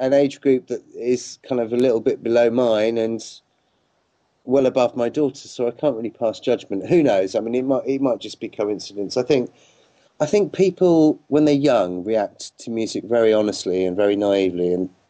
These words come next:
if it's good, they like it. People, when they're a bit older, also, I think, are the same. They, they've gone through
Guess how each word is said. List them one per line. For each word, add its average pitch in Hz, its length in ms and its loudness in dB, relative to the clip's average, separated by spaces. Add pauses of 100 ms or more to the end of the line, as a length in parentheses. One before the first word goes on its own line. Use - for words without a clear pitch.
(100)
if 127 140 -6
it's - 160 -6
good, - 220 0
they 92 100 2
like 113 320 2
it. 85 160 -6 (2250)
People, 170 320 2
when 147 140 4
they're 139 160 4
a 131 40 2
bit 135 140 2
older, 139 280 4
also, 147 360 2
I 113 80 2
think, 127 240 -4
are 120 40 -20
the 120 100 -8
same. 123 400 2
They, 117 360 0
they've 120 280 -2
gone 123 320 0
through 113 560 -2